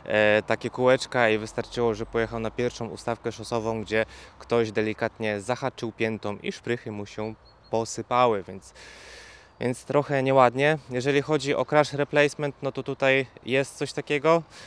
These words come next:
Nie jest on darmowy, tylko jest on tam, powiedzmy, wykonywany po kosztach, ale jest na koła za to trzyletnia gwarancja, jeżeli chodzi o takie aspekty. No, może jak ktoś będzie wybierał koła, no to będzie miał delikatną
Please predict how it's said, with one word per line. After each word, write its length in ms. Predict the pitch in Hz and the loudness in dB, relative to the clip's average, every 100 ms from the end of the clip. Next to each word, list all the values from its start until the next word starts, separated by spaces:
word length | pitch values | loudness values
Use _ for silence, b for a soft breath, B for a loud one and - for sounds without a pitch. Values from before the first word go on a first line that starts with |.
| B 135 | B 2
Nie 80 | |
jest 200 | 139 139 | 4 4
on 160 | 127 131 | 0 0
darmowy, 420 | 135 139 135 127 | 0 4 2 2
tylko 320 | 127 135 127 | -4 -4 0
jest 200 | 127 123 | 2 0
on 180 | 120 127 | -2 -4
tam, 140 | 127 117 | -4 -2
powiedzmy, 380 | 123 123 135 | -4 -4 -6
wykonywany 560 | 117 - 131 120 127 123 | -12 -6 -4 -2 -2 -2
po 140 | 123 | -6
kosztach, 460 | - 147 - 156 143 | -4 -4 -2 -4 -4
ale 260 | - 143 139 | -2 0 2
jest 180 | 131 - 120 | 0 -4 -6
na 200 | 131 127 | -2 -2
koła 280 | 117 131 123 | -2 0 0
za 100 | 117 | -2
to 120 | 120 | -8
trzyletnia 680 | 117 - 120 120 - 117 113 - - 104 | -12 -10 -4 -4 -4 -6 -6 -8 -20 -16
gwarancja, 640 | 104 113 127 113 98 - - - B B B B | -4 2 2 0 -6 -16 -18 -20 B B B B
jeżeli 280 | 104 104 107 | -10 -4 -4
chodzi 300 | 120 107 110 | -4 -4 -4
o 60 | 107 | -4
takie 260 | 104 113 | -6 -6
aspekty. 520 | 110 - 160 - 147 - - - - - - - - - 165 | -6 -4 -6 0 -2 -2 -18 -20 -20 -20 -20 -20 -20 -14 -2
No, 120 | 180 | 2
może 220 | 151 131 | 4 4
jak 100 | 131 | 2
ktoś 160 | 135 120 | 0 -2
będzie 360 | 143 131 131 B B B - | 0 4 4 B B B -6
wybierał 380 | 120 143 135 | 4 8 8
koła, 340 | 123 143 135 131 | 8 8 10 10
no 100 | 127 | 6
to 100 | 127 | 0
będzie 300 | 127 131 131 | 0 0 2
miał 180 | 131 127 | 2 4
delikatną 640 | 131 131 127 - 127 | 2 2 -2 0 -2